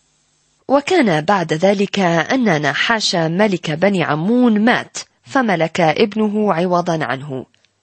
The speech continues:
فقال داود: 'أصنع معروفا مع حانون بن نحاش، لأن أباه صنع معي معروفا.' فأرسل داود رسلا ليعزيه بأبيه. فجاء عبيد داود إلى أرض بني عمون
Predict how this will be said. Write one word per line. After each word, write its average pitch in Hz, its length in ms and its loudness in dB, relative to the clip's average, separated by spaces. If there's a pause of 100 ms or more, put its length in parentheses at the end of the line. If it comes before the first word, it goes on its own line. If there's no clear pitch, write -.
فقال 214 500 0
داود: 175 440 0 (440)
'أصنع 226 400 0
معروفا 180 640 0
مع 175 480 0
حانون 180 540 -2
بن 147 240 -6
نحاش، 208 640 -2
لأن 247 340 0
أباه 165 600 0
صنع 196 520 0
معي 156 260 -2
معروفا.' 160 600 -4 (500)
فأرسل 254 640 0
داود 175 380 -2
رسلا 185 520 -2
ليعزيه 170 1000 -2
بأبيه. 156 520 -4 (640)
فجاء 262 460 0
عبيد 180 540 -2
داود 165 480 0
إلى 160 520 2
أرض 180 240 -2
بني 160 360 0
عمون 196 520 0